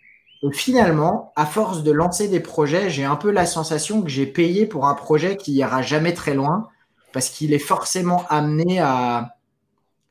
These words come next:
tu vois, à se casser la figure. Euh, quelqu'un qui gère tous les mois un nouveau projet peut pas se concentrer à fond et faire en sorte que le truc pour lequel je paye devienne le meilleur service dans sa thématique.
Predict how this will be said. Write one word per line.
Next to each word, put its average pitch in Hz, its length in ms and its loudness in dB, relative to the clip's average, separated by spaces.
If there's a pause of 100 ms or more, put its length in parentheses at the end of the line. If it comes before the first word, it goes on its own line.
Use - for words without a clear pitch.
(160)
tu - 140 -8
vois, 160 120 4
à 160 80 4
se 156 120 0
casser 160 260 2
la 156 80 4
figure. 135 540 -6 (520)
Euh, 117 380 -6 (560)
quelqu'un 175 420 -2
qui 160 240 -4
gère 151 560 0 (240)
tous 220 180 0
les 214 120 8
mois 190 240 2
un 175 100 2
nouveau 151 280 2
projet 147 580 -4 (880)
peut 160 180 0
pas 220 180 4
se 220 160 -2
concentrer 170 720 -6
à 151 140 -2
fond 196 500 -4
et 139 80 2
faire 156 320 0
en 151 140 -2
sorte 175 280 -4
que 151 100 -2
le 143 180 0
truc 190 240 -8
pour 143 180 -2
lequel 147 360 2
je 135 160 2
paye 165 360 2
devienne 143 380 2
le 135 120 -2
meilleur 160 520 2
service 147 480 -2
dans 139 140 -4
sa 135 160 -4
thématique. 123 580 -10